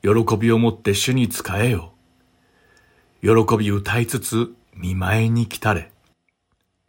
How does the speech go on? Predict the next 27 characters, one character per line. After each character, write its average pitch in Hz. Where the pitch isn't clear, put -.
知 -
れ、 110
主 -
こ 139
そ 101
神。 95
主 -
が 165
私 104
た 139
ち 135
を 127
作 -
ら 98
れ 85
た。 -
私 98
た 98
ち -
は 101
主 156
の 131
も 85
の、 80
主 -
の 131
民、 78